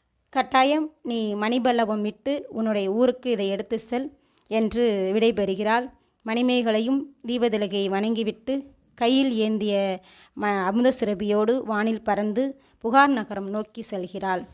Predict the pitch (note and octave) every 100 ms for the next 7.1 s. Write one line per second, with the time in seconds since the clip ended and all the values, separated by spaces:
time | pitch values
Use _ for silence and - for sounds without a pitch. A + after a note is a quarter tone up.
0 | - - - C4+ C#4 C#4+ C#4+ C4+ C4+ A3
1 | G#3+ A3 A3+ A3 G3 - - - - A3
2 | G#3+ G#3 B3 B3 A#3+ A3 G3+ G3+ F#3+ F#3+
3 | A#3 A3+ G#3+ G#3 G#3+ G#3+ C4+ C4+ _ _
4 | _ _ - A#3+ C4+ C#4 A#3+ A3 - G3
5 | G3+ G3 F#3+ - A3+ B3 C4 B3+ A#3 A#3
6 | A#3+ - A#3 B3 A#3+ - F#3+ F#3 G3 G#3
7 | A#3+